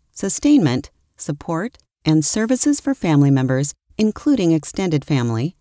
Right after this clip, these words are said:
and mandatory reintegration briefings and continuing services that help airmen prepare for reuniting with their families, friends, and communities, and for handling combat stressors.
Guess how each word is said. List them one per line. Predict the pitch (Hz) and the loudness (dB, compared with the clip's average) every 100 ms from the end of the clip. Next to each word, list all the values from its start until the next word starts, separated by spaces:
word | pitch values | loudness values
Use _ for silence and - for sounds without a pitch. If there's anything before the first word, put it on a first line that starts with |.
| - | -4
and | 214 208 | 0 0
mandatory | 226 262 277 254 240 214 | 2 0 -2 -4 -2 -2
reintegration | 165 202 202 190 170 156 165 151 | -2 -2 -4 -4 -2 -2 -2 -2
briefings | 147 143 147 160 - - | 0 0 2 0 -4 -4
and | 160 151 | -2 0
continuing | - 156 - 185 202 247 | -2 -6 -4 -4 -2 -2
services | - 170 123 - 117 151 - | -2 -4 -4 -4 -6 -6 -6
that | 226 226 | -6 -4
help | - 285 233 | -2 -2 -2
airmen | 208 202 | -2 -2
prepare | 185 175 151 180 180 | -4 -8 -6 -4 -4
for | 180 165 | -4 -4
reuniting | 151 190 233 180 135 143 | -2 -2 0 0 2 2
with | 139 139 | 0 -2
their | 165 | -6
families, | - 185 165 113 107 - _ _ | -4 -4 -2 -4 -6 -10 _ _
friends, | - 233 175 120 - - - | -8 -4 -4 -4 -6 -8 -8
and | 196 | -6
communities, | - 247 247 151 113 101 - - | 0 0 0 -2 -4 -4 -8 -4
and | 180 196 | -2 -2
for | - 220 | -2 -6
handling | 190 156 156 156 | -2 0 2 0
combat | 156 - 151 151 143 | -2 -2 -2 -2 -4
stressors. | - - 131 - 101 110 - | -6 -6 -6 -6 -8 -10 -12